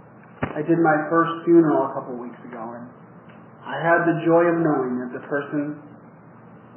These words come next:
who I was, um, doing the funeral for knew the Lord and was in his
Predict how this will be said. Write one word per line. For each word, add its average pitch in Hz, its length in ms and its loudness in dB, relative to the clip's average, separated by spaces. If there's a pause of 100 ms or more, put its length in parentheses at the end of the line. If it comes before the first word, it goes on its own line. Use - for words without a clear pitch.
(120)
who 156 160 2
I 143 180 0
was, 151 280 0 (1700)
um, 120 440 -6 (500)
doing 165 180 4
the 160 140 0
funeral 156 340 2
for 131 220 -4
knew 143 240 -2
the 147 100 -2
Lord 123 460 -6
and 127 180 -14
was 127 220 -12 (720)
in 147 100 -4
his 143 160 -10